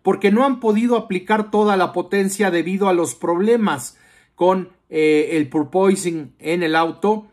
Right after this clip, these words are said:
y también con ciertos problemas de sobrecalentamiento que les ha impedido, que les ha impedido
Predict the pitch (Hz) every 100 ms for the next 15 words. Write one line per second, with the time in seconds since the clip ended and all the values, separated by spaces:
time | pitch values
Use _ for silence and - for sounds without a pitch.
0 | _ _ _ 170 - 165 170 180 208 254
1 | 262 _ _ - 160 175 202 208 196 196
2 | - 165 160 175 190 185 147 139 - 185
3 | 175 - 165 165 151 139 151 175 175 202
4 | 202 - _ _ 156 156 - 190 196 208
5 | 196 175 160 202 180 131 - _ _ _
6 | - 131 139 165 180 180 190 196 190 202